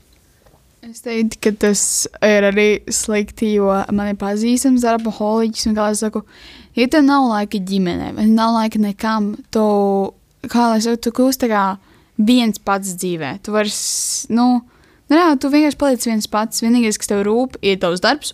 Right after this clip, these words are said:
un tu pats. Basically, vienīgais, kas tev rūp, ir tavs darbs. Un, re-, nu, vienkārši visi cilvēki attālinās no tevīm. Un, tā kā, un tad pē-, pēkšņi tu saproti, tu esi viens pasaulē, ka tev vairs nav neviena. Nu, un tad slikti ir, jo man ir bijuši pazīstami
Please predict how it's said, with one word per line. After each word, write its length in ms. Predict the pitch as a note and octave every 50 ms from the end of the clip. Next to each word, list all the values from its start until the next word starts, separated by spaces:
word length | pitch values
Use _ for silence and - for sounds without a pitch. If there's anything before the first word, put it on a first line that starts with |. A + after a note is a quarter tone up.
| - -
un 100 | A#4+ A#4+
tu 80 | - A#4+ -
pats. 240 | C#5+ C#5 - - - _ _ - - - - _ _ -
Basically, 320 | C#4 D#4 - - B3 - -
vienīgais, 320 | A#3 A#3+ A#3+ A#3 A3 -
kas 100 | - - -
tev 140 | G3+ G3 G3 G3
rūp, 180 | G3 G3 -
ir 80 | G3 G3
tavs 180 | - F3+ F#3+
darbs. 360 | G#3 G#3 A#3 B3 - - - - _ - - - - _ _ _ -
Un, 160 | G#3 A3 A#3+
re-, 140 | C4+ C#4 B3 C4+
nu, 80 | C#4
vienkārši 400 | D4+ E4+ D#4+ - C#4+ C4+ B3 B3
visi 220 | C4+ C#4 - - -
cilvēki 300 | C#4 C4 A#3 A3 A3 A3
attālinās 420 | - A3+ G3 F#3 F#3 F#3 F#3 -
no 80 | F#3+ F#3+ F#3
tevīm. 460 | F#3+ F3 F3 F3 - F#3+ F#3+ G3+ - -
Un, 100 | - G3+ G3
tā 80 | - G#3
kā, 120 | G3+ F#3+ F#3+ F#3 F#3 - -
un 140 | G3 G3 G3
tad 160 | G#3 G3 G3 -
pē-, 160 | - G3 F3+ G3 G3
pēkšņi 260 | G3+ G3+ G3 G3 G3
tu 60 | G3 -
saproti, 320 | G3 G3 G3+ G3 F#3+ G3
tu 80 | F#3+ F#3
esi 140 | F#3 F#3+ F#3
viens 320 | G3 G3+ G#3 G#3+ A3 -
pasaulē, 540 | - G#3 G3+ - G#3+ G3+ G3+ G3 F#3+ F#3 F3+ F#3
ka 80 | - G3
tev 140 | F3+ F3 F3
vairs 200 | F3+ F#3 F#3 -
nav 140 | F#3+ F#3 F3+
neviena. 460 | F3 E3+ E3+ F3 F3+ F#3+ A3 A#3+ A#3+ - - - - - - - - _
Nu, 160 | - A#3 B3
un 100 | B3 A#3+ A#3+ - _ -
tad 200 | G3 G3 A3+ B3+ - _ _ _ _ _ -
slikti 400 | - A3+ G3+ G3 - - - -
ir, 80 | - -
jo 120 | - - - - -
man 240 | - G#3+ G3 F#3+
ir 60 | F#3 F#3
bijuši 380 | G3 F#3+ F3+ - F#3 - - - _ -
pazīstami 560 | F#3 F3+ E3+ F#3 F3 - D#3+ E3+ F3 F3